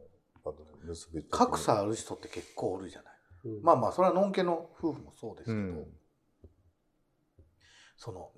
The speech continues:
Speaker 2: 狙いで、
Speaker 1: うん。
Speaker 2: それ狙いで結婚しようみたいな人も、
Speaker 3: うん。
Speaker 2: だから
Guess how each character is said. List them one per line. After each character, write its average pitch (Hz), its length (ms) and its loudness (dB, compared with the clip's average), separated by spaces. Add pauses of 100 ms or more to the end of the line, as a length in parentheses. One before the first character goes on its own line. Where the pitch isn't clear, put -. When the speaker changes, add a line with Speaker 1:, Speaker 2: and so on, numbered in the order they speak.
Speaker 2:
狙 220 380 8
い 214 80 6
で、 - 260 -2 (340)
Speaker 1:
う 98 160 -6
ん。 85 40 -12
Speaker 2:
そ 214 160 2
れ 226 120 12
狙 226 380 8
い - 20 -8
で - 140 -8
結 - 300 -12
婚 104 220 -12
し - 400 -12
よ 98 140 -8
う 92 40 -14
み 92 60 -18
た 87 120 -18
い 80 60 -14
な - 100 -20 (460)
人 - 240 -12
も、 87 60 -10
Speaker 3:
う 82 40 -14
ん。 92 540 -14
Speaker 2:
だ - 80 -20
か 95 100 -14
ら 92 60 -12